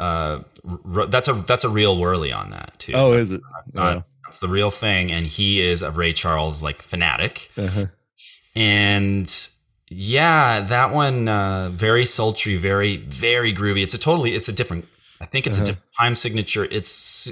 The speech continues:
Speaker 1: it's, it, it, uh, totally reharmonized too. Like, the chords are a lot more, like, uh, you know, almost like, um, like what Marvin, like, I was like, "What would Marvin Gaye
Speaker 2: Uh-huh.
Speaker 1: on this?" It reminds me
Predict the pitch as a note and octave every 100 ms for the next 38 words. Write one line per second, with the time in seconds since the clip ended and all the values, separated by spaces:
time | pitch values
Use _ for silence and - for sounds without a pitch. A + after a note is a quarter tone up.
0 | - G#2 - - - G#2 A2+ A#2+ G2 A#2
1 | A2 D3 E3+ A2+ F#2+ G2 A#2+ E2 D2 -
2 | - - - - A2+ A#2 - - - _
3 | _ _ _ B2 A2+ B2 - D3 D3 C#3+
4 | C3 A#2+ A2+ A2+ A2 A2 G#2+ G2+ F#2+ -
5 | - E2 E2 C2+ D2+ G#2+ F#2+ F2+ - G2+
6 | G#2 - F#2+ F2 - - _ _ _ F2
7 | E2 C#2+ A#1+ - _ - F2 G#2 F#2 F#2
8 | F2+ F2 - F#2 G#2+ G2+ G2 G2+ G2+ F#2
9 | F#2 F2 D#2+ D#2 D#2+ D2 - - F#2+ F2
10 | F2+ - - C#2 A#1+ - G2 G#2 A2 A#2
11 | A2+ G#2 G2